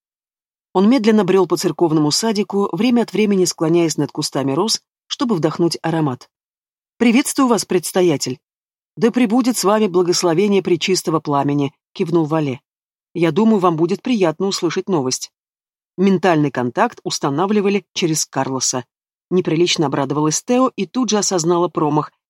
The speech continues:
«Простите, вам нравился этот юноша?» «К сожалению, да.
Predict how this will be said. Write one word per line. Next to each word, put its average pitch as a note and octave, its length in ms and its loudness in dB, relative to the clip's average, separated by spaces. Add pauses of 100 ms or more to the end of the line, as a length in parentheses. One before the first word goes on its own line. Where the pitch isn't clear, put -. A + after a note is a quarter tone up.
(140)
«Простите, F3+ 760 -2
вам F3 240 2
нравился F3 420 0
этот C3 200 -8
юноша?» B2+ 440 -4 (600)
«К - 60 -20
сожалению, D#3 540 0
да. B2 200 -4